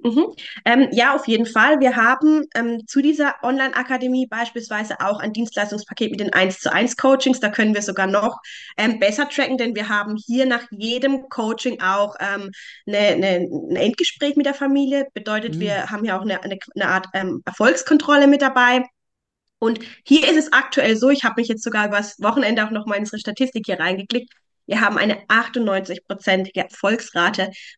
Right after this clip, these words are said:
Speaker 1: bei unseren eins zu eins Coachings
Speaker 2: Wow.
Speaker 1: und bei den Eltern, die aus der Online-Akademie rauskommen.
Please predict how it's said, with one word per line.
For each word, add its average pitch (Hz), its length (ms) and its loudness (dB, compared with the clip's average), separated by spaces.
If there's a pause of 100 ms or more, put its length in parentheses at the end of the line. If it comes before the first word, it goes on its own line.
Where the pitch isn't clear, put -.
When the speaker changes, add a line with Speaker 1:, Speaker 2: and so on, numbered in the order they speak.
Speaker 1:
bei 247 160 4
unseren 277 240 6
eins 226 260 2
zu - 100 -8
eins 214 240 0
Coachings 214 460 -2
Speaker 2:
Wow. 294 140 6
Speaker 1:
und 294 80 4
bei 226 100 2
den 226 160 -2
Eltern, 208 340 -4
die 233 140 -2
aus 240 160 0
der 240 160 -4
Online-Akademie 214 720 -4
rauskommen. 196 680 -4